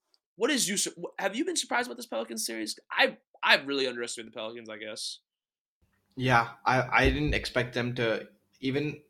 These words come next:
Speaker 2: I guess, the fact that the games have been close, even with Devin Booker, is, like, so surprising. I think the most surprising is, I think, the step that Brandon Ingram has taken. I think he's now at that stage
Speaker 1: Mm.
Speaker 2: where he can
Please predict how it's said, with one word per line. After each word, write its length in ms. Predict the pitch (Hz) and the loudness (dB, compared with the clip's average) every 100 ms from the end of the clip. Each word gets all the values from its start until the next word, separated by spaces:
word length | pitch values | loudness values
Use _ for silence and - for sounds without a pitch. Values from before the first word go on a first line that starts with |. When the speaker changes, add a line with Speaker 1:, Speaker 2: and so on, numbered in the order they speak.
| _ _ _ _ | _ _ _ _
Speaker 2:
I 80 | 123 | -2
guess, 380 | 131 131 - - - - - - - _ - | 0 -2 -4 -10 -20 -20 -20 -20 -20 _ -10
the 120 | - | -6
fact 240 | 123 117 123 | 4 4 6
that 100 | 139 | 2
the 80 | 127 | 2
games 320 | 117 123 131 | 2 2 0
have 220 | 107 110 | -4 -2
been 180 | 127 127 | -2 -2
close, 420 | 117 95 113 - | -2 0 -2 -4
even 200 | 117 117 | -6 -4
with 120 | 123 110 | -2 0
Devin 260 | 104 110 | -2 0
Booker, 360 | 98 98 143 151 | -4 0 2 2
is, 260 | - 117 | 2 -2
like, 220 | 120 104 - | -2 -4 -12
so 260 | - 123 | -4 -2
surprising. 400 | 120 104 107 107 | -2 0 -2 0
I 60 | 120 | 0
think 280 | 147 165 - _ _ _ _ _ _ _ - 127 | 0 -2 -8 _ _ _ _ _ _ _ -20 -6
the 120 | 127 | -2
most 260 | 117 120 | 0 0
surprising 400 | 135 139 139 160 | 0 0 0 2
is, 240 | 165 151 139 117 | 0 -2 -6 -6
I 80 | |
think, 320 | 120 127 123 - _ | -4 -4 -4 -8 _
the 120 | 120 | -6
step 460 | 113 - 117 107 - | -6 -2 0 -2 -4
that 180 | 113 101 | -4 0
Brandon 300 | 107 104 104 | 0 0 -4
Ingram 360 | 98 110 120 | -6 -4 -4
has 100 | 127 | -2
taken. 340 | 135 131 151 151 _ - _ - | -4 -2 -4 -6 _ -20 _ 4
I 80 | |
think 160 | 135 147 | 6 6
he's 300 | - 147 127 | 4 2 4
now 300 | 120 110 120 | 4 6 6
at 120 | 117 | 4
that 180 | 117 117 | 4 2
stage 280 | - 120 117 | 2 2 2
Speaker 1:
Mm. 40 | |
Speaker 2:
where 120 | 120 117 | 2 0
he 120 | 120 | 0
can 340 | 123 110 95 | 0 -2 -10